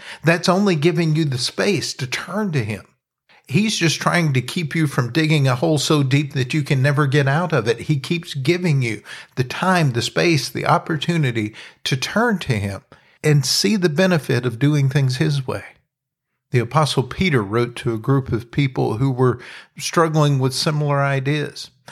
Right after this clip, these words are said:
And they were concerned that maybe God wasn't fulfilling his promises because Jesus had not returned yet. In Second Peter chapter three, verse nine, Peter wrote, "The Lord is not slow to fulfill his promise, as some count slowness,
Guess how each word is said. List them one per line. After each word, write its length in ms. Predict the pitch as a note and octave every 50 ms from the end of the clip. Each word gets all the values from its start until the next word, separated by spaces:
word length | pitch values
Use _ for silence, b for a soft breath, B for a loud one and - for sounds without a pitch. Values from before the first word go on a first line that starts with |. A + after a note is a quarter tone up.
| B -
And 240 | D3+ D3+ C#3+ C3
they 140 | B2 C#3 D3+
were 280 | E3+ D#3 D3+ D#3 D3+ C3
concerned 680 | - - D3 C3 B2+ - - E3 F3 F3 D#3+ C#3 A#2+
that 100 | A#2+ -
maybe 300 | - C3 C#3+ C#3+ C#3 C3
God 280 | B2+ C#3 C3+ C#3 C#3+ C3+
wasn't 440 | A#2+ C3+ C#3 C3+ D3 D3 C3 - -
fulfilling 520 | - C#3 B2+ B2 D3+ D3 C#3+ C#3+ C3 A2+
his 160 | A#2 B2+ A#2+
promises 640 | B2 - E3 E3+ F#3 E3+ C#3+ B2 - - B2+ A#2 A2
because 440 | - - B2 A2+ - C3+ B2 B2 B B B B B B B B - - C3
Jesus 480 | - - E3 F#3 F3 D3+ E3 C3 - -
had 160 | D#3 C3 B2
not 260 | C#3 C#3 C3+ C3 -
returned 520 | A#2+ B2+ B2 C3 C#3+ C#3+ C#3+ B2+ A2+ G2+
yet. 240 | G#2+ G2 F#2 F#2 - _ _ _ _ _ _ _ _ _ _ _ _ _ _
In 120 | - B2+ B2+
Second 360 | - D3+ C#3+ C#3 C3 A#2 -
Peter 260 | C#3+ C#3 B2 A2+ A2
chapter 400 | - - C#3 B2+ B2+ - - A#2+
three, 260 | A#2+ C3+ C#3 C#3 C3
verse 380 | A#2+ A2 A#2+ A#2 A2+ - - B2+
nine, 460 | A#2+ C3 D3+ D#3 C#3 A#2 G#2+ G2+ B B B B B
Peter 280 | - - F#3 E3 D#3+ C#3+
wrote, 320 | B2 B2 B2 B2+ B2 B2 B B B B _
"The 100 | - C3
Lord 300 | B2 C3+ D#3 F3+ F#3 D3+
is 160 | C3+ A2+ A#2+
not 320 | B2 B2+ C#3 F3 G3 - -
slow 340 | - - C3 A2+ G#2+ G#2 G2+
to 140 | G#2 G#2
fulfill 480 | - - - A2 G2 - B2 A2 G#2+ G#2+
his 160 | G#2 G#2 -
promise, 480 | - - A#2 A2+ A2 A2+ A2+ G#2+ - -
as 100 | A2 -
some 300 | - - C3 B2 B2 B2
count 320 | - - C3 B2 A#2+ B2
slowness, 640 | - - - C#3 C#3+ D3+ C3+ A2 G2 - - -